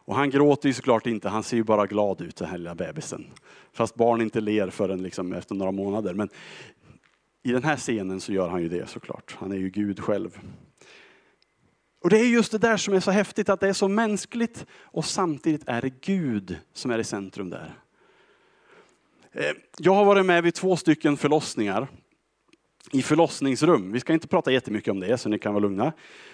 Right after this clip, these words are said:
Men jag tänker mig att det måste vara speciellt att föda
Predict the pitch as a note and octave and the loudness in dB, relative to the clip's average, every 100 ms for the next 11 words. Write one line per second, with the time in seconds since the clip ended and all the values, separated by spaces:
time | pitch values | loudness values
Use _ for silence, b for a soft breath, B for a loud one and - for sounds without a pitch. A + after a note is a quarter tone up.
0 | B B B - D3 G3 F#3+ B3 A#3+ F#3 | B B B 0 4 4 2 0 2 2
1 | E3+ E3 E3 F3+ F#3+ - G#3+ G#3+ F#3 - | 4 4 2 2 2 2 4 6 4 2
2 | G3+ - A#3 D#3 - D#3+ - G#3+ F3 C3 | 0 4 4 4 0 -4 0 4 6 4
3 | E3+ D#3+ | 4 2